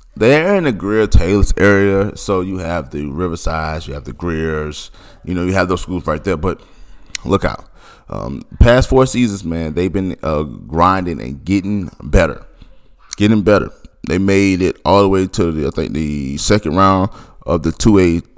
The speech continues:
playoffs. They lost to my alma mater, Oak Cliff High School.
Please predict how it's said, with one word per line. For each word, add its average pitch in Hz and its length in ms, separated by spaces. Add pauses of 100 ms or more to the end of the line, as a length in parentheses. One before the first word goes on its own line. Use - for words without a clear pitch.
(120)
playoffs. 104 520
They 98 100
lost 92 280
to 90 220
my - 220 (100)
alma 85 300
mater, 87 360
Oak 95 180
Cliff 82 160
High 87 160
School. 104 360